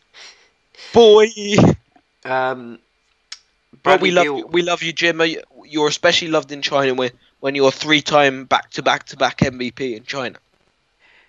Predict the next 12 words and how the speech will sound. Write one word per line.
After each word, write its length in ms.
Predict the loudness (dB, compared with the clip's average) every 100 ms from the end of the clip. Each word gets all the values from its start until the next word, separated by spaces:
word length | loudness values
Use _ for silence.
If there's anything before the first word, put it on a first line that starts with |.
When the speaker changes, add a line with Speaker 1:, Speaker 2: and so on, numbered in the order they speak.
| -4
Speaker 2:
Uh, 280 | 0 2 0
Bradley 400 | 0 0 0 -2
Beal, 260 | -4 -4
twenty-eight. 680 | -4 -8 -6 -6 -6 -8 _
Jabari 540 | -14 0 2 2 -2
Parker. 440 | -6 -2 -2 -2 -8
Speaker 1:
Bradley 300 | -10 -12 -14 -10 -4
Beal 140 | -2
is 100 | -2
underrated, 680 | -4 -4 -4 -2 -2 -4 -12
man. 260 | -10 -10 -12 _ _ _ _ _
Like, 280 | 0 0 -2